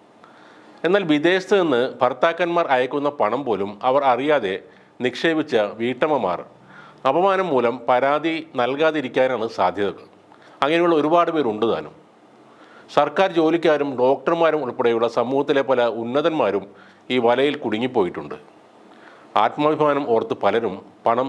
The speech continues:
തിരിച്ചു പിടിക്കാൻ പരാതി നൽകാൻ ഒരുക്കമല്ലെന്നാണ് അറിയുന്നത്. ഒരു വർഷം ഒന്നേകാൽ കോടി രൂപ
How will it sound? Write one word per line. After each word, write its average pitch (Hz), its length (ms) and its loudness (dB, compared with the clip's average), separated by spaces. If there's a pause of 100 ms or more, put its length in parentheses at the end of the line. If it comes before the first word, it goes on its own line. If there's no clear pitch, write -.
(140)
തിരിച്ചു 120 300 -2
പിടിക്കാൻ 120 300 0 (120)
പരാതി 120 380 0
നൽകാൻ 107 280 0 (140)
ഒരുക്കമല്ലെന്നാണ് 107 640 -2 (100)
അറിയുന്നത്. - 380 -14 (1200)
ഒരു 156 180 4
വർഷം 196 240 0 (160)
ഒന്നേകാൽ 170 480 2 (120)
കോടി 139 280 2
രൂപ 120 140 0